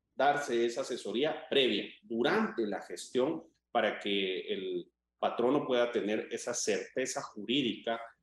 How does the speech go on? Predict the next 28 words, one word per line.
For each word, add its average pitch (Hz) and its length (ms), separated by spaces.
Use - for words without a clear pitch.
tanto 117 300
en 123 80
el 101 140
ámbito 117 420
administrativo 104 1040
como 117 220
en 107 60
el 101 120
ámbito 117 580
judicial. 95 540
De 123 220
eso 202 220
se 147 140
trata 127 360
precisamente 120 960
este 113 200
tipo 127 320
de 120 60
asesorías 110 520
patronales, 156 720
para 117 240
que 117 140
cuando 113 220
nosotros 147 460
lleguemos 131 400
al 104 140
campo 156 300
judicial, 165 600